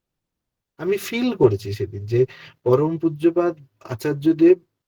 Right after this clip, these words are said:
এসছেন, এসে বলছেন, "দেওঘর আয়, দেওঘর চ, দেওঘর চ।"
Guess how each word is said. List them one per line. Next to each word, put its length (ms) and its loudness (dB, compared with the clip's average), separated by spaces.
এসছেন, 480 0
এসে 280 -8
বলছেন, 460 -8
"দেওঘর 420 0
আয়, 120 -12
দেওঘর 280 0
চ, 160 -12
দেওঘর 240 0
চ।" 180 -16